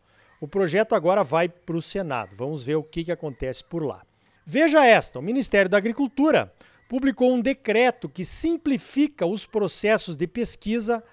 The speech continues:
análise e registro comercial de defensivos agrícolas.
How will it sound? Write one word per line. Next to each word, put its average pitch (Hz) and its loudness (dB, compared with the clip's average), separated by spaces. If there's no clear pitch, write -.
análise 202 2
e 185 -2
registro 196 -2
comercial 196 2
de 165 -8
defensivos 220 0
agrícolas. 165 -2